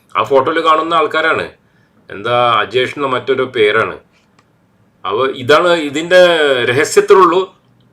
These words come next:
ഇവർക്ക് നിയമമില്ല, ഇവർക്ക് എന്തും ചെയ്യാം എന്നുള്ള ഒരൊറ്റ കണ്ടെത്തലിലാണ് ഈ വക പരിപാടികളൊക്കെ ഇവർ ചെയ്യുന്നത്. ഇനി എന്താണ് ഇയാള് പറഞ്ഞത്,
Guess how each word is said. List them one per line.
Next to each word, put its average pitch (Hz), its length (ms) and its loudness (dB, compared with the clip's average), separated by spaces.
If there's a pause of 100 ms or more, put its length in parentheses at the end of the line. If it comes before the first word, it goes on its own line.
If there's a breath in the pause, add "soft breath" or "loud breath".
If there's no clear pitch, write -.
(140)
ഇവർക്ക് 147 400 0
നിയമമില്ല, 120 640 0 (300)
ഇവർക്ക് 123 200 -4
എന്തും 135 300 -2
ചെയ്യാം 110 400 -4
എന്നുള്ള 120 320 -4
ഒരൊറ്റ 120 360 -4 (840)
കണ്ടെത്തലിലാണ് 127 680 -2
ഈ 131 120 -4
വക 123 200 0
പരിപാടികളൊക്കെ 110 520 0
ഇവർ 123 100 -4
ചെയ്യുന്നത്. 135 460 -6 (920)
ഇനി 117 420 -2 (640)
എന്താണ് 151 500 0
ഇയാള് 147 680 2 (600)
പറഞ്ഞത്, 120 580 2